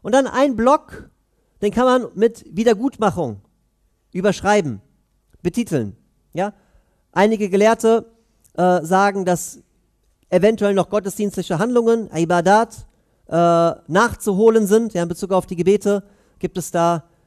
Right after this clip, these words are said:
äh, Details und in den Details gibt es da auch Meinungsverschiedenheiten, die, äh, Stoff für einen halben Tag, äh, Wissensvermittlung sind. Wiedergutmachung unter den Menschen, dass man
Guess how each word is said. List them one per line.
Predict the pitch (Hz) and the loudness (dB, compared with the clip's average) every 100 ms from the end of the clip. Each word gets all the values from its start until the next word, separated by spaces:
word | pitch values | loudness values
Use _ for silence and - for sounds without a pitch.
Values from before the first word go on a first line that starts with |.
| _ - | _ -8
äh, | 151 151 147 | -2 0 0
Details | 139 175 202 226 226 226 - | -2 0 4 6 6 4 -6
und | 170 156 | -10 -8
in | 156 | -6
den | 151 151 | -6 -6
Details | 151 185 202 185 | -2 2 2 0
gibt | - 175 | -6 -14
es | - | -6
da | 160 | -2
auch | 156 - - _ - | -2 -4 -12 _ -4
Meinungsverschiedenheiten, | 165 220 233 202 214 196 196 175 170 | 0 0 0 -4 -4 -2 -2 -2 -2
die, | 170 165 160 - _ _ _ _ | 0 0 -2 -8 _ _ _ _
äh, | - 143 139 127 120 113 127 110 127 | -8 -4 -2 -2 -4 -8 -12 -14 -16
Stoff | 135 180 165 | -8 -6 -6
für | - 165 151 147 | -6 -2 -2 -2
einen | 143 147 | -4 -4
halben | 180 175 | -4 -2
Tag, | 170 180 190 - _ _ _ _ | -2 -2 -4 -12 _ _ _ _
äh, | - | -8
Wissensvermittlung | 143 143 147 208 208 214 214 208 202 196 _ | -6 -4 -4 -6 -4 -2 -2 0 -2 -4 _
sind. | 160 196 220 - _ _ _ _ _ _ _ _ _ _ _ _ _ _ _ _ - | -2 -2 -2 -10 _ _ _ _ _ _ _ _ _ _ _ _ _ _ _ _ 0
Wiedergutmachung | 208 208 269 233 254 247 | 2 4 2 2 0 0
unter | 247 240 | 0 2
den | 240 | 4
Menschen, | 240 254 - 262 294 _ _ _ _ _ | 2 0 -4 -8 -10 _ _ _ _ _
dass | 185 180 | -4 -2
man | 190 196 202 | 0 0 -2